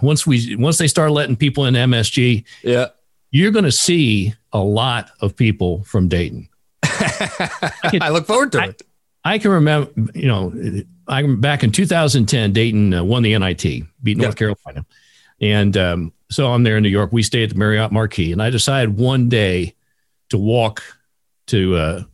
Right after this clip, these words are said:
Speaker 1: M S G for the pract-, for the shoot around that day.
Speaker 2: Okay.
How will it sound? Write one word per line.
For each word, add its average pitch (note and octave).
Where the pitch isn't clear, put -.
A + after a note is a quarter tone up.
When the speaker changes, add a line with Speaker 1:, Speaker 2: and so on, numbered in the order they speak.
Speaker 1:
M A#2+
S G#2
G G#2
for G2+
the D#2+
pract-, F2
for G#2
the D#2+
shoot B2
around D#2+
that D2+
day. -
Speaker 2:
Okay. A#2+